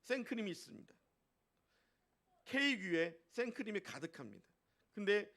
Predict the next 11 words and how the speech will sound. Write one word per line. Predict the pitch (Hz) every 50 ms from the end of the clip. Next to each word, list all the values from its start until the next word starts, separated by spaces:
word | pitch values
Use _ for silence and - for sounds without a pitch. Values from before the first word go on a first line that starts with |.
| _ _ -
생크림을 | - 240 247 247 - 220 220 214 208
걷어내면 | - 156 147 170 170 160 151 147 143 143 147 147 -
그 | - - 190
속에는 | 180 - 190 165 165 151 147 156 165 - - _ _ _
빵이 | - - 196 208 208
들어 | 170 170 143 120
있습니다. | 113 - - - - - - - _ _ _ _ _ _ _ _ _ _ _ _ _ _
안과 | - 151 180 190 196 202 214
속이 | 208 - 202 185 180
다른 | 143 113 98 98 98 92
거죠. | - -